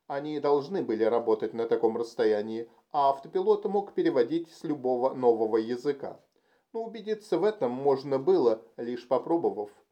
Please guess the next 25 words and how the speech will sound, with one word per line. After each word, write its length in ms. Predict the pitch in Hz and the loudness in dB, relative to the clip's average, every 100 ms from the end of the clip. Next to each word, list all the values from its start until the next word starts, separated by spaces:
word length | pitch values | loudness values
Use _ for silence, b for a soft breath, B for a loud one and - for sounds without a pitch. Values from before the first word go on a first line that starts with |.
| _ - | _ -20
если 380 | 196 170 147 131 | -12 -10 -8 -6
бы 100 | 127 | -6
ещё 480 | 123 123 - 127 - | -8 -10 -4 -4 -4
не 300 | 120 120 117 | -6 -4 -2
эти 240 | 113 113 | -2 -4
черепа. 580 | - 123 120 139 143 - _ _ _ _ _ _ _ _ b b b b | -8 -8 -4 -4 -4 -8 _ _ _ _ _ _ _ _ b b b b
На 180 | - 127 | -6 -4
бывшую 400 | 127 147 - 143 | -2 -4 -4 -4
парковку 720 | 135 147 - 220 220 208 202 B _ | 0 0 2 0 0 -2 -4 B _
со 160 | - | -8
всех 240 | - 160 156 | -2 -2 -2
сторон 420 | - 123 131 131 | 0 0 2 -2
хлынули 460 | 131 127 120 113 120 | -6 -4 -2 -2 -4
туземцы. 680 | 147 135 110 95 - - - _ _ _ | -6 -4 -4 -4 -10 -18 -18 _ _ _
Большинство 680 | 190 208 208 202 - 180 180 | -2 -2 -2 -8 -2 0 0
останавливались 920 | 143 - 131 156 143 110 104 104 - _ _ | 0 0 2 2 2 0 0 -2 -12 _ _
при 160 | 123 120 | -12 -10
виде 280 | 120 117 117 | -8 -6 -6
происходящего, 1040 | 123 120 - 117 143 170 - - 139 139 B B | -4 -6 -2 -2 -2 -6 -6 -4 -4 -4 B B
и 80 | 208 | -6
толпа 460 | 196 170 165 160 | -2 -2 4 4
образовала 720 | - 123 120 120 117 127 123 | 6 2 2 2 2 4 2
широкий 480 | 117 120 113 113 110 | 2 0 0 -4 -6
неровный 540 | 107 98 98 95 101 104 | -4 -2 -2 -2 -6 -4
круг. 400 | 117 98 - | -4 -4 -6